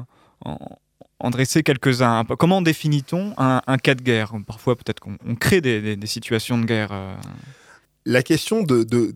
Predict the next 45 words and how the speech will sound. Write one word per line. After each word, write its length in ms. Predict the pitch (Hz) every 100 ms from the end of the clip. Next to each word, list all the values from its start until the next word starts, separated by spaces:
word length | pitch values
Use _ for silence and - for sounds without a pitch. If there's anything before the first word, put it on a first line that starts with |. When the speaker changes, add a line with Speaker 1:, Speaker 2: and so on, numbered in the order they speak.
| - - - -
Speaker 2:
du 100 | 113
casus 400 | - 139 170 143
belli, 240 | 127 135
c'est 220 | 196 123 131
une 100 | 120
question 280 | 113 180 -
extrêmement 500 | 165 165 - 123 135
compliquée. 480 | 156 120 - - 160
À 40 | 135
mon 100 | 110
avis, 100 | 131
c'est 200 | 131 110
une 100 | 113
question 300 | 110 - 135
centrale. 600 | - 123 - 107 98 92 _ - _ -
Car, 520 | 180 165 135 104 113 -
euh, 600 | 120 113 110 110 107 107
dans 260 | 107 175 190
la 140 | 147
définition 640 | 127 - 131 117 - 139
de 100 | 117
la 100 | 101
guerre 220 | 107 113
juste 420 | 120 131 139 - - -
telle 180 | 139 135
qu'elle 200 | 113 110
est 60 |
proposée, 760 | 117 113 - 113 107 123 127 120
euh, 240 | 95 95 95
par, 420 | - 110 101 95
euh, 540 | 92 95 98 98 98
par 180 | - 120
saint 160 | - 104
Augustin, 580 | 107 107 139 - 233 277 - - - - -
euh, 720 | 123 120 117 113 113 113 110 - - - - - - _ _
le, 240 | 156 135 127
le 160 | 123
deuxième 460 | 117 190 151 170 156
point, 300 | - 165 160
le 120 | 117
premier 280 | - 147 143
point, 220 | - 147
c'est 160 | 127 107
l'autorité 680 | 117 170 156 139 - 139 120
légitime. 920 | 117 135 135 139 - 185 277 254